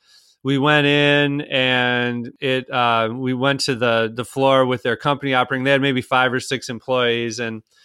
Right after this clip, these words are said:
maybe a half dozen rooms where they were synthesizing chemicals. And it looked, yeah, it looked kinda like the Walter White lab.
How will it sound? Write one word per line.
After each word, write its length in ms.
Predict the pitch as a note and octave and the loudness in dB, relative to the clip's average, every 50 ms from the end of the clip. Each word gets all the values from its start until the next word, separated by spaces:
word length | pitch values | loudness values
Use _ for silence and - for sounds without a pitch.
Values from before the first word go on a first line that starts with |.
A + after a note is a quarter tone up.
| _ _ _ _ _ _ _ _ _ - | _ _ _ _ _ _ _ _ _ -8
maybe 540 | C3 C3+ C#3 C#3 C3+ B2 C3+ C3 B2+ B2+ B2 | -2 0 2 2 2 2 2 0 2 2 2
a 100 | A#2 A#2 | 0 2
half 300 | C3+ C3+ C3 B2+ - - | 2 2 2 2 0 0
dozen 600 | C3+ B2+ B2 A#2+ A2 B2+ B2 A#2+ A#2 A#2 A#2 A2+ | 0 0 0 0 0 -2 -4 -4 -4 -6 -6 -6
rooms 800 | A2 A#2+ C#3 D3 C#3+ C3+ C3 B2+ B2 A#2+ A#2+ A#2+ A2 - - | -2 0 2 4 4 4 2 2 0 -2 -2 -4 -8 -8 -10
where 460 | C#3 C3 A2+ A#2 A#2+ A#2 A2+ A2+ A2+ | -10 -8 -4 -2 0 2 2 2 0
they 160 | G#2+ A#2+ A#2+ A#2+ | 0 0 0 0
were 80 | A#2 | 0
synthesizing 680 | A2+ - C#3+ C3+ B2+ - A#2+ - C3 B2 A#2+ A2+ A#2+ A2+ | 0 -2 -4 -4 -4 -4 -4 -2 0 0 0 -2 -4 -6
chemicals. 500 | - C#3 C#3+ C3+ C3 - B2+ A#2 A2+ G#2+ | -2 -2 -2 -2 -4 -4 -4 -4 -4 -2
And 100 | B2+ C3+ | -2 -2
it 80 | C#3 D3 | -2 2
looked, 280 | D#3+ G3 G3+ E3 - | 2 2 2 2 2
yeah, 200 | F3 G3 F#3+ C3+ | 2 2 4 4
it 60 | A#2 B2 | 4 2
looked 180 | C3+ C3+ - | 2 0 0
kinda 200 | - C#3 C3+ C3+ | -2 0 0 2
like 180 | C3 C3 B2 - | 2 0 0 0
the 160 | - B2+ B2 | -2 -2 0
Walter 380 | A2+ B2 C3 C3 C3 - C#3 B2+ | 2 2 2 2 0 0 -2 0
White 260 | A#2+ A#2+ B2 B2+ B2+ | 0 0 0 0 0
lab. 500 | C3 B2 B2 A#2+ A#2+ A#2+ A#2+ A#2+ A#2+ | 0 2 2 2 2 2 2 0 -2